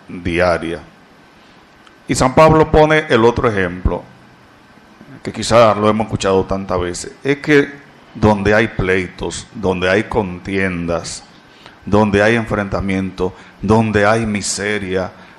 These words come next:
donde hay difamación, si ustedes se recuerdan la, la última coletilla del Evangelio del domingo, que Jesús hace una lista grandísima, muy parecida a la que hace San Pablo en la carta a los Gálatas,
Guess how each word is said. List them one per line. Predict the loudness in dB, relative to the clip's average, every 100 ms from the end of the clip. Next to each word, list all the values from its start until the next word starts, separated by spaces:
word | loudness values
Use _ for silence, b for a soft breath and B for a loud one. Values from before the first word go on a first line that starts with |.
| 2
donde | 4 6 6
hay | 4 4
difamación, | 2 2 2 0 -4 -2 0 2 0 -4
si | -6 -6
ustedes | -2 -2 0
se | 0
recuerdan | 0 4 4 4 2 4
la, | 4 4 B B B 0
la | 4
última | 6 6 2 2
coletilla | 4 2 4 4 4 6
del | 6
Evangelio | 4 2 2 0 4 4
del | 2 0
domingo, | -4 -2 -4 -4 -4 -4 B B -20 -8
que | -2
Jesús | -2 0 0 2
hace | 0 0
una | 0
lista | 0 0 -2 0 0 0 B B B
grandísima, | -2 0 2 2 0 0 -2 0
muy | 0 0
parecida | 0 -2 -2 0
a | 0
la | 0
que | -4
hace | -4
San | -6 -6
Pablo | 0 2 2 -2 -8 B B B -12
en | -8
la | -6 -6
carta | -4 -4 -4 -6
a | -6 -4
los | -4 -6 -6
Gálatas, | -4 -4 -4 -6 -8 -10